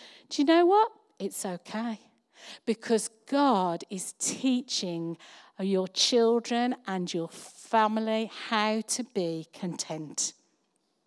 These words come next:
So, being content is a, a challenge for all of us. We live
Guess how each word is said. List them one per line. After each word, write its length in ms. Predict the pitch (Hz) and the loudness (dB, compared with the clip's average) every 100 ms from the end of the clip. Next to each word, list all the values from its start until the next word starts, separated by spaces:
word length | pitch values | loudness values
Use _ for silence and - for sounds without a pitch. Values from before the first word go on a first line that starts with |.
| _ _ _ _ _ - - - - - _ _ _ _ _ _ - | _ _ _ _ _ -20 -20 -20 -20 -20 _ _ _ _ _ _ -12
So, 680 | - - 320 262 190 170 156 - _ _ _ _ - 202 | -8 -2 0 2 2 -2 -8 -14 _ _ _ _ -6 4
being 360 | 262 262 269 | 6 8 6
content 760 | 254 247 240 - 208 185 180 - _ 220 | 4 2 2 0 -2 -2 -4 -8 _ 0
is 220 | 208 202 | 0 0
a, 260 | 202 202 - _ _ _ | -2 0 -2 _ _ _
a 100 | 220 - | -8 -2
challenge 640 | - - 262 202 185 180 | 0 0 0 -2 -2 -2
for 140 | - 214 | 0 2
all 200 | 196 196 | 2 2
of 120 | 180 | -2
us. 440 | 165 - - - - _ _ _ _ _ - - | -8 -8 -6 -6 -8 _ _ _ _ _ -20 -8
We 180 | 220 247 | 0 2
live 600 | 240 262 302 185 175 180 | 2 2 2 2 0 -4